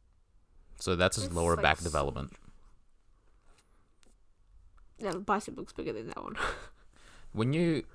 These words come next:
Speaker 1: see, when it comes to bodybuilding, you're looking for, aside from the, just the mass,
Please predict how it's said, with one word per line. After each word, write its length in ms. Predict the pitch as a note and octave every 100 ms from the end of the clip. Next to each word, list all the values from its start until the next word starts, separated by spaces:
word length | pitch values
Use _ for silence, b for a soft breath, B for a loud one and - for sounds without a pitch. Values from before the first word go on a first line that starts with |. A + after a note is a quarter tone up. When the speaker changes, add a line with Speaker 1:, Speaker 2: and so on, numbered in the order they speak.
| -
Speaker 1:
see, 300 | - C3 A#2 - -
when 120 | A2+
it 40 |
comes 120 | C#3 B2+
to 40 |
bodybuilding, 560 | E2 F2+ F2 D#2+ D#2 E2
you're 140 | E2+
looking 280 | G#2 A2+ G2+
for, 640 | - F2+ E2 D2+ D2 D#2 - - - -
aside 200 | F#2 A#2
from 140 | G2+ D#2
the, 60 |
just 140 | D#2 -
the 60 |
mass, 520 | D#2 D2 D2+ A2 -